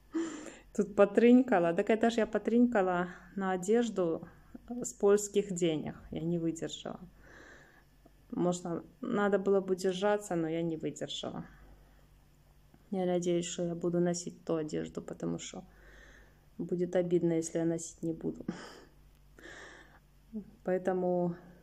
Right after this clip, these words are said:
и как-то расходятся денежки, как, блин, я не знаю. Тут тысяча была, тут уже её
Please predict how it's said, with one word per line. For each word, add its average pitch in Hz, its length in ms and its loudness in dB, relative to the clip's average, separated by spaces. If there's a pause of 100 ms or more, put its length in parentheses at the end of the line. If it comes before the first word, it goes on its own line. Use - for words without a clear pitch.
(880)
и 214 120 2
как-то 220 380 2
расходятся 220 720 2
денежки, 175 580 0
как, 180 280 -8
блин, 185 280 -4
я 180 80 -2
не 185 140 -2
знаю. 151 440 -8 (720)
Тут 180 200 -4
тысяча 190 460 -2
была, 190 420 2
тут 180 240 -4
уже 165 220 0
её 160 440 0